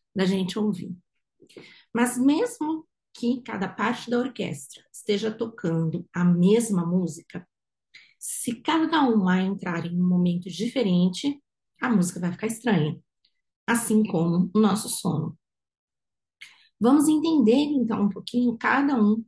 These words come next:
desses mecanismos. O primeiro mecanismo que eu falei pra vocês é o acúmulo de sono. E aí, a gente tem uma coisa curiosa.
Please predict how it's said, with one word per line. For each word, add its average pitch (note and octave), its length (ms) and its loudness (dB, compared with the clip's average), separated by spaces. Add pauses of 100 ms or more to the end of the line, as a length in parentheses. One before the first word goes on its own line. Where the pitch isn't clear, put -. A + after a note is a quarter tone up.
(140)
desses G3 380 0
mecanismos. G3+ 840 -6 (1500)
O D#4+ 60 -8
primeiro C4+ 340 4
mecanismo G3 500 -2
que G#3 80 -2
eu G3+ 80 -8
falei G#3+ 220 0
pra A#3+ 180 -8
vocês C4 680 -4 (100)
é G3 80 0
o G#3+ 80 0
acúmulo C#4 560 -2
de - 100 -14
sono. E3 460 -4 (920)
E B3+ 120 -2
aí, A3+ 500 2
a F#3 80 -2
gente G#3+ 380 0
tem A#3 280 -2
uma B3+ 220 -2
coisa C#4 520 -2
curiosa. E4 500 -8